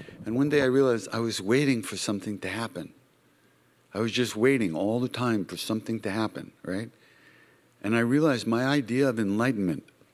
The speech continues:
was someplace that I wouldn't be. Hello? Right?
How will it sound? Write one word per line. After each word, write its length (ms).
was 160
someplace 640
that 160
I 160
wouldn't 340
be. 300
Hello? 480
Right? 300